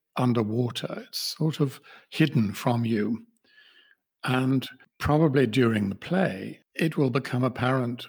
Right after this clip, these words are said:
at least to the audience, even if the characters don't realise finally what their predicament is. I mean, I'm thinking The Three Sisters. The predicament is huge for them. Um, they're stuck out in this small town.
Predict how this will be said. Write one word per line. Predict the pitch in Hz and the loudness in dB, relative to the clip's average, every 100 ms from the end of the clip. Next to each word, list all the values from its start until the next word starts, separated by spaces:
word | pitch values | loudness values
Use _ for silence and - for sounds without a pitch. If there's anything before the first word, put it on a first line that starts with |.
| - | -8
at | - | -2
least | 135 135 | -2 -2
to | - | -6
the | 131 | -6
audience, | 143 165 123 95 98 - - | -4 -2 -2 -6 -10 -14 -6
even | 151 139 120 | -2 0 -2
if | 120 - _ - | -4 -8 _ -6
the | 113 107 - - | -4 -4 -10 -10
characters | - 160 147 - - 120 131 - - | -2 -2 -2 -4 -8 -6 -8 -10 -6
don't | 123 123 120 | -2 -2 -2
realise | 127 131 120 101 101 107 | 0 0 -2 -4 -8 -14
finally | - 120 117 110 110 110 - - _ _ | -10 -4 -2 -2 -4 -8 -10 -20 _ _
what | 208 123 131 | -4 -2 -2
their | 123 | -4
predicament | 117 123 123 - 117 107 | -6 -4 -6 -4 -4 -2
is. | 127 117 113 - - _ _ - | -4 -6 -8 -14 -16 _ _ -2
I | |
mean, | 151 | 0
I'm | 147 | 2
thinking | 135 143 147 127 | 0 0 0 0
The | 120 | -4
Three | - 123 | -4 -4
Sisters. | 117 147 135 - - - - - - | -2 -4 -6 -8 -12 -12 -14 -14 -6
The | 127 | -6
predicament | - 123 160 139 113 110 | -4 -4 -2 -2 -6 -6
is | 98 | -10
huge | - - 214 101 104 | -8 -2 -2 -2 -10
for | - 117 | -12 -12
them. | 101 95 - _ | -12 -14 -18 _
Um, | - 113 107 | -2 0 0
they're | 113 | -2
stuck | 117 - 117 - | -4 -6 -6 -4
out | 110 110 - - | -4 -6 -10 -6
in | 120 | -4
this | 110 | -4
small | - 120 104 | -4 -4 -4
town. | 101 - 107 113 190 | -6 -8 -6 -6 -6